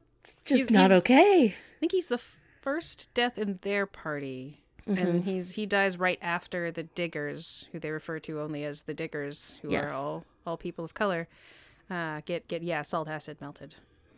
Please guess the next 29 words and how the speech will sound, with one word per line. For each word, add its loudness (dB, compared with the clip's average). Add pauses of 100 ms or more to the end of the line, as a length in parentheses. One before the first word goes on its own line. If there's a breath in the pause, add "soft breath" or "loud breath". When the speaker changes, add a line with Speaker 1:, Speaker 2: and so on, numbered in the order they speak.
(260)
Speaker 1:
Right. -8
Speaker 2:
Yep. -8 (760 soft breath)
Yeah, 2
yeah. -2 (520)
Speaker 1:
Uh, -4
th-, -10 (160)
those 2
parts -2
Speaker 2:
Just -4 (240)
Speaker 1:
are -16 (200)
just -8
yucky. -6 (480 soft breath)
It's -20
like, 4
Speaker 2:
It's -4
Speaker 1:
you -2 (680)
Speaker 2:
Yeah, 2 (200 loud breath)
I, -4
we 0
get 6
it. 6
No, 0
it's -6
a -4
movie 0
for -2
colonizers, -2
by -2
colonizers, -4